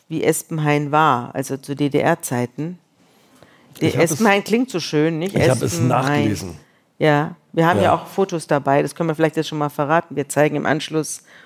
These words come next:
Speaker 1: Fotos. Und da ist auch eins von Espenhain dabei, da kann man sich dann ein Bild davon machen, wie es damals dort aussah.
Speaker 2: Ich kann ja die Passage aus deinem Text einmal vorlesen
Speaker 1: Ja.
Speaker 2: zu Espenhain.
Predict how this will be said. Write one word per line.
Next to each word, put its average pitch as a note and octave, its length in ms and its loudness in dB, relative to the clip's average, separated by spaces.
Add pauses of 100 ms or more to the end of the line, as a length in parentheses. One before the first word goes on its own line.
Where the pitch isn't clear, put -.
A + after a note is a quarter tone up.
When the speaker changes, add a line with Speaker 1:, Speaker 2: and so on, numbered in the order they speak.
(100)
Speaker 1:
Fotos. F3 640 -2 (500)
Und D#3+ 180 -4
da D#3 100 4
ist - 160 2
auch D#3 120 0
eins D3+ 220 0
von D#3 140 -4
Espenhain D3+ 480 0
dabei, C#3+ 240 0
da D3 100 0
kann D3+ 180 -2
man D3 120 0
sich D3 160 -8
dann C#3+ 160 0
ein C#3+ 160 -2
Bild D3 180 0
davon D3 300 -2
machen, C#3+ 240 -2
wie C#3+ 60 -4
es C#3 100 -8
damals C#3+ 380 -2
dort C#3+ 180 -4
aussah. B2 480 -4 (320)
Speaker 2:
Ich - 140 -8
kann D3+ 100 2
ja E3 80 6
die C3+ 140 6
Passage B2+ 400 0
aus F#2+ 100 0
deinem G2+ 240 0
Text - 300 -4
einmal F#2+ 180 -2
vorlesen F2+ 460 -2
Speaker 1:
Ja. F3 80 0
Speaker 2:
zu - 180 -2
Espenhain. - 460 -10